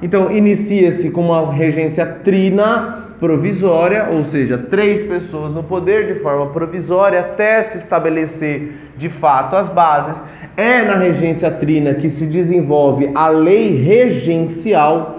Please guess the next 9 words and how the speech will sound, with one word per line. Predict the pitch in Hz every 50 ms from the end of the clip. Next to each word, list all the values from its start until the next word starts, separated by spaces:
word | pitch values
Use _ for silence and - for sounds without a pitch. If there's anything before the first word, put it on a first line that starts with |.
| - - -
ou | - 165 175
seja, | - - 170 160 143 127 135 127
vai | 113 107 131 147 147
definir | 139 135 123 131 180 208 226 226 220 - - - 214 190 175 175 185 214 233 214 170 - - - - - - -
quais | - 190 214 226 247 240 240
são | - 226 214 214 214
os | 208 -
poderes | - - 214 214 202 160 139 180 208 233 247 240 233 233 202 175
da, | 156 147 180 185 202 220 214 - - - -